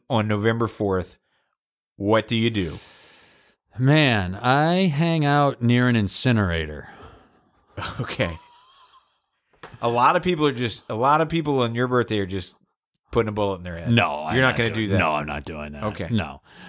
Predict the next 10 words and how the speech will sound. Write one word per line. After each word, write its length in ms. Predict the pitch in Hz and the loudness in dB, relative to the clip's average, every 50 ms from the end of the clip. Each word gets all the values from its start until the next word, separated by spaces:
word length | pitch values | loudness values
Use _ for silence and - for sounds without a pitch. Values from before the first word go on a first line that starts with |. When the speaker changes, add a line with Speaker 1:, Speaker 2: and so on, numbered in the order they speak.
| - - - 131 | -16 -8 -2 0
Speaker 2:
Um, 580 | 127 131 127 127 127 127 123 120 120 117 110 _ _ - _ - - _ _ _ _ - | 2 4 4 4 4 2 2 0 -2 -4 -8 _ _ -20 _ -20 -20 _ _ _ _ -8
so 260 | 120 - 170 160 147 | -2 2 4 4 4
the, 140 | 127 143 151 | 4 0 -2
the, 260 | 135 120 127 131 151 | 0 0 -2 -2 0
the 180 | 131 143 147 127 | 0 0 0 2
act, 400 | 139 151 170 180 185 180 - - | 2 2 2 2 -2 -4 -10 -14
the 220 | - 131 139 151 156 | -8 -4 0 0 2
act 200 | 165 175 170 - | 2 0 0 0
that, 280 | 170 151 143 135 - _ _ _ - | 0 0 0 0 -4 _ _ _ -4
well, 420 | 143 135 127 123 123 113 113 - | 0 0 2 2 0 -2 -6 -10